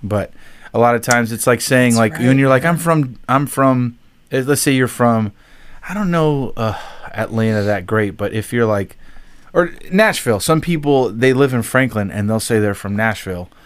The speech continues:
Speaker 2: Right.
Speaker 1: Because it's easier to say, "Oh, yeah, I know where that's at."
Speaker 2: Well, yeah, I always tell people Atlanta, but I'm from Carrollton. You know, Carroll-,
Speaker 1: Right.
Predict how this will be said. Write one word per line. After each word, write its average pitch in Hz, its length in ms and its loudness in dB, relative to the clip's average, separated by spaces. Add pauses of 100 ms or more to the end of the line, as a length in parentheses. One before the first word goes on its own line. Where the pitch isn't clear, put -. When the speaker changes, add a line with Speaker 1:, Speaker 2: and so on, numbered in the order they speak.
(240)
Speaker 2:
Right. 120 340 2
Speaker 1:
Because 110 360 2
it's 104 160 -6
easier 110 320 0
to 101 60 -4
say, 101 200 -4
"Oh, 160 140 -2
yeah, 151 340 -2
I 113 140 -2
know 113 80 2
where 101 100 0
that's 90 240 -6
at." 78 240 -6
Speaker 2:
Well, 147 140 0
yeah, 131 280 2
I 95 60 0
always 151 280 2
tell 123 180 -4
people 117 360 -6
Atlanta, 98 560 -10
but 98 120 -12
I'm - 120 -14
from 98 260 -18
Carrollton. - 520 -16 (240)
You - 120 -20
know, - 180 -16
Carroll-, 143 200 4
Speaker 1:
Right. 156 240 0